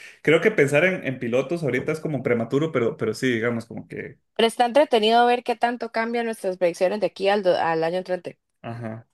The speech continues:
Speaker 1: O sea, con lo que yo he visto de información ahorita, yo creo que yo estoy muy
Speaker 2: <laughs>
Speaker 1: parecido a Mitch. Yo sí pondría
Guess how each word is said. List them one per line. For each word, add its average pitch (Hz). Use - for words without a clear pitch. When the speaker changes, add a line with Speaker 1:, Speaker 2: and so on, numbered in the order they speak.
Speaker 1:
O -
sea, 127
con 120
lo 117
que 117
yo 127
he 156
visto 175
de 190
información 147
ahorita, 143
yo 135
creo 151
que 147
yo 143
estoy 143
muy 143
Speaker 2:
<laughs> 143
Speaker 1:
parecido 123
a 107
Mitch. 117
Yo 120
sí 151
pondría 147